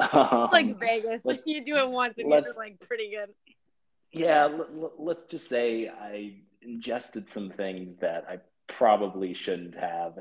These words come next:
Speaker 1: and, uh,
Speaker 2: Ooh.
Speaker 1: it was not, it was not a, not a fun few days after that.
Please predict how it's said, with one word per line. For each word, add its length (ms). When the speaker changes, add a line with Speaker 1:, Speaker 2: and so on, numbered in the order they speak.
Speaker 1:
and, 560
uh, 40
Speaker 2:
Ooh. 560
Speaker 1:
it 20
was 140
not, 340
it 40
was 120
not 180
a, 160
not 160
a 60
fun 380
few 160
days 220
after 220
that. 240